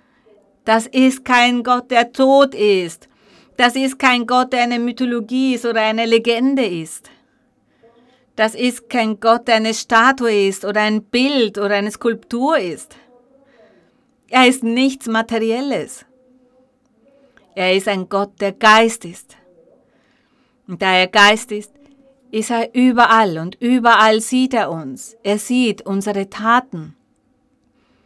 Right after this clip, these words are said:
Und die Menschen sagen, "Gott ist überall. Wozu soll ich dann in die Kirche? Gott ist doch überall." Gott sieht alles und beobachtet alles.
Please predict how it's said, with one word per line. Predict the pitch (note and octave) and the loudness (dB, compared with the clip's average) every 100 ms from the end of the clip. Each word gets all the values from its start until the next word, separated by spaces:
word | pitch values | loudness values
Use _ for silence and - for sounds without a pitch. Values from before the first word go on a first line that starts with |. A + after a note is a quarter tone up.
| _ _ _ _ | _ _ _ _
Und | E3+ | -4
die | G3+ | 0
Menschen | A#3 B3 A3+ G#3+ | 2 2 0 -6
sagen, | A3 F#3+ F#3+ G3 G3 _ _ _ _ _ _ _ - | -2 -2 -2 -8 -16 _ _ _ _ _ _ _ -2
"Gott | C4 C4+ | -2 -2
ist | B3+ - _ | -8 -10 _
überall. | C4 C4+ C4+ G3+ D#3 - _ _ _ _ _ _ _ _ | -2 2 2 2 -2 -12 _ _ _ _ _ _ _ _
Wozu | F#3+ G#3+ G#3+ A3+ | -4 -4 -2 -6
soll | G#3 F3+ | -4 -6
ich | F3+ | -8
dann | G3 F#3 | -8 -10
in | F3+ F#3+ F#3 | -8 -8 -8
die | F3+ | -8
Kirche? | B3+ D4 C#4+ D#3+ E3+ _ _ _ _ _ _ _ _ _ | -6 -6 -6 -8 -10 _ _ _ _ _ _ _ _ _
Gott | - B3+ C4 | -2 -2 -2
ist | A#3+ C4 | -4 -2
doch | A#3+ | -4
überall." | - C4+ C#4 C4+ A#3+ D4 D#4+ C4 _ _ _ _ _ _ _ _ _ _ _ | -2 -2 2 4 6 4 2 -10 _ _ _ _ _ _ _ _ _ _ _
Gott | - A#3 A3+ _ _ | 0 0 0 _ _
sieht | - - G3+ - | -12 -8 -8 0
alles | G3+ G#3 G3+ G3+ G3+ - _ | 2 2 0 0 -2 -10 _
und | F#3+ F#3 | -8 -6
beobachtet | F#3+ - B3 D#4 C#4 - F3 - | -6 -2 0 2 0 -2 -8 -6
alles. | E3 D#3 C#3 - | -10 -10 -12 -18